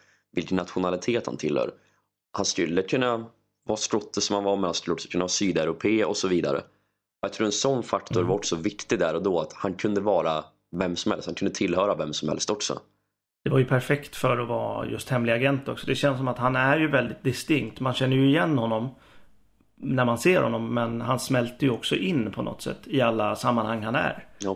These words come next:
Speaker 1: precis.
Speaker 2: Utan att vara liksom anonym, för många smälter ju in genom att bara vara, inte se ut som någonting liksom. Men, eh, han sticker ju ut och är väldigt sådär,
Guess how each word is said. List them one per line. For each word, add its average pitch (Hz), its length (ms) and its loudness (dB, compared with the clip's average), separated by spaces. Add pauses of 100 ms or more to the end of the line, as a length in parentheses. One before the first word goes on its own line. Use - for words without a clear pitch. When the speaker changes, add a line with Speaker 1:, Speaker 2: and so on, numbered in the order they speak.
Speaker 1:
precis. 87 360 -2 (380)
Speaker 2:
Utan 135 360 4
att 127 140 2
vara 127 120 4
liksom 120 260 0
anonym, 135 460 4
för 120 80 -2
många 135 320 4
smälter 139 340 0
ju 113 80 2
in 107 140 -2
genom 107 180 0
att 123 120 -6
bara 110 260 2
vara, 107 160 2
inte 104 260 -6
se - 120 -2
ut 104 160 -4
som 110 160 -2
någonting 110 520 -2
liksom. 123 260 -8 (460)
Men, 113 420 2
eh, 104 180 -4 (440)
han 127 640 -2 (200)
sticker 151 420 2
ju 123 60 6 (120)
ut - 220 -14
och 117 140 -2
är 113 60 2
väldigt 123 720 -2
sådär, 113 380 2